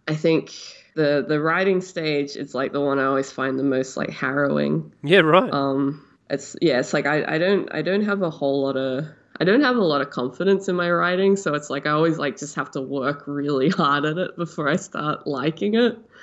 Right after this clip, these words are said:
Speaker 1: Yeah, it's like I think, I think, um, just, like, when you get to combine, like, the writing and pictures together is kinda, like, when I start getting less <laughs> terrified, you
Speaker 2: Yeah.
Speaker 1: know?
Speaker 2: I don't think I've met many people in all the conversations I've had about <laughs> comics,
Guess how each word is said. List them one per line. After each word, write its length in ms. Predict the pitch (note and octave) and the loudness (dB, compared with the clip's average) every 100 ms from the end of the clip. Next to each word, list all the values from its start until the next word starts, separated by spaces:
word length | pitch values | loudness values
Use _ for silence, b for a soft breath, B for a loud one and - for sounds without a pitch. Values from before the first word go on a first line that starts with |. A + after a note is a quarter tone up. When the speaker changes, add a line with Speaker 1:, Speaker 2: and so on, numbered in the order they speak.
| B B B B _ | B B B B _
Speaker 1:
Yeah, 240 | - C3 A#2 | -2 0 0
it's 120 | - | -2
like 120 | D3 | -2
I 60 | D#3+ | 0
think, 340 | G3 F3 D3 - | 2 2 2 -4
I 80 | D#3 | -2
think, 260 | D#3+ D#3+ | -2 -2
um, 540 | C#3+ C3+ B2+ B2+ C#3+ - | -2 -2 -2 -4 -6 -10
just, 240 | - - - | -6 -6 -4
like, 180 | - - | -6 0
when 180 | D3 | 2
you 100 | C#3+ | 2
get 220 | C#3 - - | 2 0 0
to 160 | C#3 | 0
combine, 760 | C3+ E3+ C#3 C3+ B2+ C#3 C#3 D#3 | 0 0 2 2 2 2 0 -4
like, 200 | - C#3+ | -4 -2
the 120 | D#3 | 0
writing 440 | C#3 C3+ C#3+ C#3+ C#3+ | 0 0 0 0 0
and 220 | C#3+ D3+ D#3 _ _ _ - | 0 -2 -6 _ _ _ -2
pictures 500 | F#3+ - F3+ E3 - | -2 0 0 0 -2
together 500 | F#3 D#3+ E3+ E3 F3+ | -2 0 2 2 0
is 120 | F3+ | 0
kinda, 300 | - F#3 F3+ | -2 0 0
like, 200 | F#3+ F#3 | 2 -2
when 120 | E3 E3 | -2 -4
I 60 | |
start 480 | F#3+ - E3+ - - | -4 -2 -2 -2 -4
getting 280 | E3+ F3 E3+ | -2 -2 0
less 340 | F3 F#3+ - _ | 0 -2 -6 _
<laughs> 40 | |
terrified, 840 | - E3 F#3+ - G3 A3+ A3+ A#3+ | -4 0 -2 0 0 2 2 0
you 140 | C4 A3 | -4 0
Speaker 2:
Yeah. 180 | A3 A3 - - | 2 2 -2 -10
Speaker 1:
know? 180 | D3 C#3+ D#3+ | -8 0 2
Speaker 2:
I 60 | |
don't 140 | F3+ F#3+ | 4 2
think 160 | G#3 | 0
I've 120 | D3+ C#3 | 0 2
met 240 | C#3 - | -2 -2
many 420 | C#3 C3+ C3+ C3+ | -2 0 0 -2
people 460 | B2+ C3+ B2+ B2+ B2 | -4 -8 -6 -6 -6
in 240 | B2 B2 | -6 -6
all 120 | B2+ | -6
the 100 | C3 | -6
conversations 600 | B2 B2 A#2+ B2 A2+ A#2 A#2 | -8 -8 -8 -8 -10 -10 -10
I've 140 | G#2+ | -10
had 180 | A#2+ A#2 | -10 -10
about 240 | A#2+ A#2 | -8 -8
<laughs> 0 | |
comics, 440 | - B2+ A#2 - | -8 -8 -8 -14